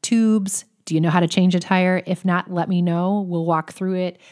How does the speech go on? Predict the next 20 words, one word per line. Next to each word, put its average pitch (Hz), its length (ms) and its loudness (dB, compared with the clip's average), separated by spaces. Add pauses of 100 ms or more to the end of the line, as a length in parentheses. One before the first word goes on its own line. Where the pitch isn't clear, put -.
(140)
Those 196 200 0
are 208 40 -2
the 214 100 2
things 185 400 0
we 180 140 0
really 175 300 0
wanna 165 240 -2
be 160 140 -4
able 165 160 -4
to 175 140 -8
master 165 680 -8
should - 220 -14
we 175 160 -4
run 160 240 -2
into - 260 -6
any 180 160 -2
problems 156 480 -6
on 139 140 -10
race 139 260 -14
day. - 320 -20